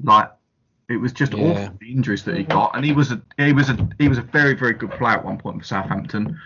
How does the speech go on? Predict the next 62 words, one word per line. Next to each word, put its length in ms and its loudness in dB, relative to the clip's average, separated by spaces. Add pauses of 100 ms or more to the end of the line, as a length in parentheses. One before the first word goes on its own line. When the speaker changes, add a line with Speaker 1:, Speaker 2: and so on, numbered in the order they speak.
(240)
Speaker 1:
Um, 420 2 (500)
so 140 -4
it's, 160 -2 (120)
it's, 160 -2
it's 140 2
a 60 -12
bit 160 -2
weird 240 2
to 100 -12
sort 240 -6
of 60 -18
see 180 -2
him 100 -2
now 380 0 (240)
slogging 520 -2
it 120 0
out 220 0
of 100 -8
Burnley 440 0
when 100 -2
it 60 -2
was 120 -10
like 160 4
he 80 6
was 120 0
Speaker 2:
Yeah. 80 -10
Speaker 1:
quite 200 0
a 40 -10
creative 760 -2
player, 300 2
wasn't 260 -4
he, 60 0
at 100 -6
Southampton? 640 -8
It's 240 -8
like 200 0
how 160 -6
times 340 -4
change, 360 -2
but 220 -8 (340)
I 100 -2
Speaker 3:
With 160 8
Speaker 1:
mean, 100 2
Speaker 3:
very 320 4
long 300 2
hair, 480 -2 (100)
I 120 -10
noticed 480 -8
as 100 6
Speaker 1:
very 160 8
Speaker 3:
well. 60 6
I 20 4
was 160 4
Speaker 1:
long, 100 2
Speaker 3:
like, 260 -4
Speaker 1:
very 120 -4
long 180 -2
Speaker 3:
I 80 8
had 100 6
Speaker 1:
hair. 80 -4
Speaker 3:
to 40 0
look 180 0